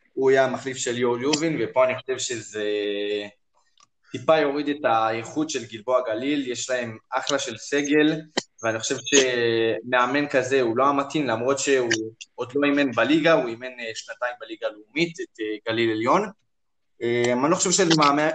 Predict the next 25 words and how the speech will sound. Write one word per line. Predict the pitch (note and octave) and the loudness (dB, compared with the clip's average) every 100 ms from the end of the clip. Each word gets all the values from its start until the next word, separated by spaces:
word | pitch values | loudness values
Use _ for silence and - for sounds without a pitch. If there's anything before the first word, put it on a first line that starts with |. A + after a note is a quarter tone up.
| - | -2
המאמן | C3+ B2+ C#3 D#3 | -6 -2 -2 0
הנתאים, | C3 A#2+ D3 F#3+ G#3+ - - | 0 0 0 0 -2 -6 -2
אבל | B2+ B2+ | 0 0
אני | |
חושב | C3 F#3 | 0 -2
שאם | E3+ - D#3+ C#3 - - G3+ | 0 2 2 2 0 -4 -4
הוא | F#3+ | 0
יצליח | D3+ - - D#3+ D#3+ C3 | -2 -2 2 2 2 -2
להוציא | B2 B2 D3+ | -4 -4 -2
את, | D3 D3+ | -2 -2
אה, | A2+ A2 - | -6 -6 -6
יפתח | E3 - C#3 - A#2+ | -10 -4 -6 -6 -4
זיו, | D3 - - _ _ _ _ _ _ - | -2 -4 -12 _ _ _ _ _ _ -12
אה, | G#2+ G#2 G#2+ | -6 -6 -2
מהתקופה | A2 G#2+ A#2+ - C#3 | -2 -2 -4 0 2
הלא | C3+ C#3+ | 2 0
כל | D#3 | -2
כך | C#3+ | -2
טובה | - B2+ C3+ | -4 -2 -2
שהוא | C3+ | -4
נמצא | B2 A2+ - D#3 | -8 -8 0 2
בה, | E3 G3 G3 _ _ _ | 4 0 -4 _ _ _
הוא | - | -4
ירוויח | A#2+ A2 C3 C3+ - | -4 0 2 2 -2
פה | B2 A2+ | -2 0